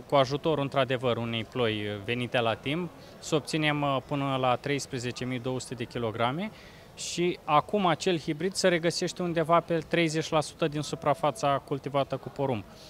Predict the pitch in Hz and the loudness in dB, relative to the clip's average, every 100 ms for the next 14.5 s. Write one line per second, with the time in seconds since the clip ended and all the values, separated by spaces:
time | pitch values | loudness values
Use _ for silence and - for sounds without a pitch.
0 | - - 131 127 151 165 165 156 151 143 | -20 -2 2 4 4 4 4 2 2 0
1 | 139 135 139 139 156 151 139 143 143 139 | -2 -2 -2 2 6 6 4 2 4 4
2 | 135 135 123 - 127 160 156 131 110 - | 4 2 0 -8 -6 -2 2 0 -2 -10
3 | - - - 117 143 123 127 120 147 127 | -20 -20 -16 0 2 2 -2 0 -2 -2
4 | - - - 127 156 165 117 120 120 127 | -8 -16 -6 0 4 4 4 0 -2 -2
5 | 110 117 120 123 113 101 - - 123 139 | 0 -4 -2 -2 -2 -6 -14 -16 0 8
6 | 170 135 131 120 120 123 - 123 113 110 | 8 8 0 -2 -4 -4 -2 -2 -2 -4
7 | 104 - 113 127 127 131 117 131 113 135 | -4 -4 0 0 0 -2 0 -2 0 -2
8 | 139 190 208 - - - 143 175 196 180 | 2 2 2 -12 -20 -8 0 2 2 -2
9 | - 175 165 170 165 156 151 151 180 196 | 2 2 4 2 2 2 0 2 0 -2
10 | - 156 139 165 160 196 196 175 160 - | 0 0 4 4 4 2 0 -2 -4 0
11 | 190 - 180 170 131 160 180 170 - - | -2 -2 0 0 2 2 4 2 -4 -6
12 | 196 185 185 170 160 139 139 180 175 - | 0 2 4 4 2 0 0 0 -2 -2
13 | 185 180 - 170 165 156 - 131 - 180 | 0 0 -2 2 4 4 2 -4 0 0
14 | 185 190 - 151 | 2 0 0 -2